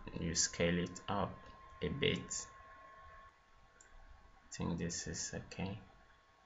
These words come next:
You move five frames forward,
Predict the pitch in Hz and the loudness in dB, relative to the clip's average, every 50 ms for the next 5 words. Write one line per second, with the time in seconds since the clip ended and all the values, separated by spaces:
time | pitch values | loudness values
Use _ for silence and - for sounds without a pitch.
0 | - - - - - - - - - - - - - - 87 92 95 98 101 98 | -20 -20 -20 -20 -20 -20 -20 -20 -20 -20 -20 -8 0 4 6 8 10 10 8 8
1 | 98 - - - 92 92 92 90 - - - 98 95 92 95 95 - - - - | 4 4 8 10 12 12 10 8 4 4 6 6 8 8 6 4 2 0 2 6
2 | 90 87 87 90 95 95 95 101 | 8 8 10 10 10 8 8 6